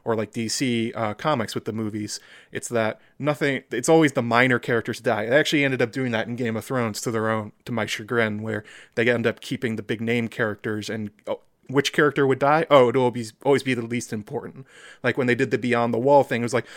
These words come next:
"Well, which one of these guys is gonna die in this f-, surrounded by whites?" Well, it'll be Beric. Or no, it'll be Thoros because he has nothing left to do. And George really broke that. And he, re-,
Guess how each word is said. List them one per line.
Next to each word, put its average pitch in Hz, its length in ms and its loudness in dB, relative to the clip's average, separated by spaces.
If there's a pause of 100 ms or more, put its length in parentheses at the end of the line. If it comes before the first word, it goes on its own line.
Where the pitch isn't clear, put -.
(140)
"Well, 196 200 4
which 285 220 -2
one 240 140 4
of 202 60 2
these 185 180 -2
guys 143 360 4
is 135 60 -6
gonna 127 220 0
die 120 520 4
in 123 160 -2
this 120 220 0
f-, - 120 -14 (360)
surrounded 123 400 2
by 120 100 6
whites?" 117 240 4
Well, 135 120 4
it'll 131 60 2
be 123 120 -4
Beric. 107 560 -2 (180)
Or 135 100 4
no, 143 100 8
it'll 127 80 8
be 120 120 0
Thoros 110 500 2
because 139 300 2
he 135 80 -2
has 120 100 0
nothing 123 280 -2
left 113 220 -2
to 113 40 -8
do. 107 320 -4 (1300)
And 123 240 2
George 147 340 2
really 143 300 2
broke 123 600 -2
that. 110 340 -4 (100)
And 113 640 -2 (560)
he, 143 140 -6
re-, 135 160 -4